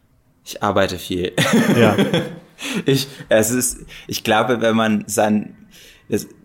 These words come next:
Speaker 1: ja, seinen Beruf auch ein Stück weit zum Hobby macht, das, äh, das
Speaker 2: Ja.
Speaker 1: ist cool. Was mache ich gerne? Ich tanze total gerne.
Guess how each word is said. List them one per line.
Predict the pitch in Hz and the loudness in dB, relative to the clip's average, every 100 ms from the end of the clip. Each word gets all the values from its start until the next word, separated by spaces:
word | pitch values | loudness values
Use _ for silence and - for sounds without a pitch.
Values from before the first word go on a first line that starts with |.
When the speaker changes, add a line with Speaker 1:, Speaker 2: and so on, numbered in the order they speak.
| - - | -20 -12
Speaker 1:
ja, | - 104 | -2 0
seinen | 107 117 113 | 2 4 6
Beruf | 107 101 123 131 - | 4 2 0 -2 -6
auch | - 107 107 | -6 -6 -4
ein | 107 | -4
Stück | 113 110 | -6 -4
weit | 101 98 | -4 -4
zum | - 92 | -6 -6
Hobby | 98 98 | -4 -2
macht, | 95 95 - - | -4 -6 -10 -12
das, | 95 - - - | -8 -8 -10 -12
äh, | 95 92 90 90 | -10 -10 -10 -4
das | 110 | -2
Speaker 2:
Ja. | 104 | -2
Speaker 1:
ist | - - - | -6 -8 -2
cool. | 107 104 - - _ _ _ - - - | -2 -2 -8 -20 _ _ _ -20 -20 -4
Was | 120 - - | -2 -2 -2
mache | 113 110 | -4 -6
ich | 95 - | -10 -8
gerne? | 95 92 | -6 -4
Ich | 113 110 - - | -4 -4 -6 -4
tanze | - 156 - | -2 -2 -2
total | - - 110 101 | -8 -6 -2 0
gerne. | 107 123 175 | 0 0 -4